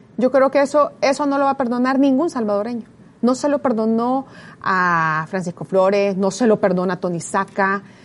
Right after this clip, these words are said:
Bueno, del, del gobierno de Sánchez Serén todavía no tenemos a nadie señalado fuertemente,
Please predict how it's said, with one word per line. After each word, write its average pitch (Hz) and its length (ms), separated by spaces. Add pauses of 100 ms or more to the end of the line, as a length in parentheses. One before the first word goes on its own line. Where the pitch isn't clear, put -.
(200)
Bueno, 254 240
del, 175 360
del 190 160
gobierno 190 340
de 202 80
Sánchez 208 300
Serén 202 220
todavía 196 340
no 196 100
tenemos 196 540
a 185 100
nadie 208 320
señalado 202 480
fuertemente, 220 680